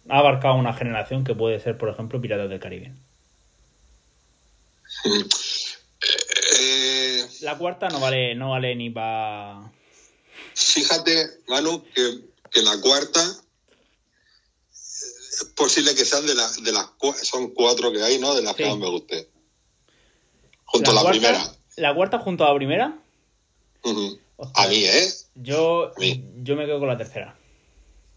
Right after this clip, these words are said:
Speaker 1: En el fin del mundo.
Speaker 2: Esa, ah, vale, vale, sí.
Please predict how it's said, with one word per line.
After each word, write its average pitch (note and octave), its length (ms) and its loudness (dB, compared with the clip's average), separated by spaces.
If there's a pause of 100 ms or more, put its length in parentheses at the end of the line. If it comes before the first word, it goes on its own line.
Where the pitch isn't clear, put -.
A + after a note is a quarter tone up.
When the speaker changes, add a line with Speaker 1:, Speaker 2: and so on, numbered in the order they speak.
(2250)
Speaker 1:
En B2 120 -4
el B2 60 -2
fin C#3 160 0
del A#2+ 100 0
mundo. G2 240 -8
Speaker 2:
Esa, - 200 2 (800)
ah, A#2+ 180 4
vale, G2 240 0
vale, F#2 200 -2 (160)
sí. G2 340 2